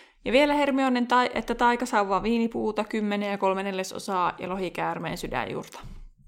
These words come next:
Näin. Harry alkaa kysellä vielä tarkemmin sitten Ronin perheestä ja heidän tuvistaan sen jälkeen, kun Hermione on pitänyt tämän monologinsa. Ja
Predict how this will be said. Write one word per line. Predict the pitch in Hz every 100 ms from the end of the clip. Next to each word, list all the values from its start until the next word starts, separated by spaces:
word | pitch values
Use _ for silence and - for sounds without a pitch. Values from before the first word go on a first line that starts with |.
| -
Näin. | 185 156 - - - _ - - _ - _
Harry | - 262 320 302
alkaa | 254 262 247
kysellä | 247 247 240 226 208 - -
vielä | 208 214
tarkemmin | 214 226 226 220 196 202 - -
sitten | 196 202 202 208
Ronin | 226 262 196
perheestä | 175 233 254 254 254 254 254 254 - _ -
ja | 202 - - -
heidän | 220 190 190
tuvistaan | 214 226 226 - 208 202
sen | 196 185
jälkeen, | 190 175 175
kun | 196
Hermione | 214 247 220 196 180
on | 175
pitänyt | 180 170 -
tämän | - -
monologinsa. | 170 214 226 233 220 226 233 220 220 _ - - - _ _
Ja | 180 180 180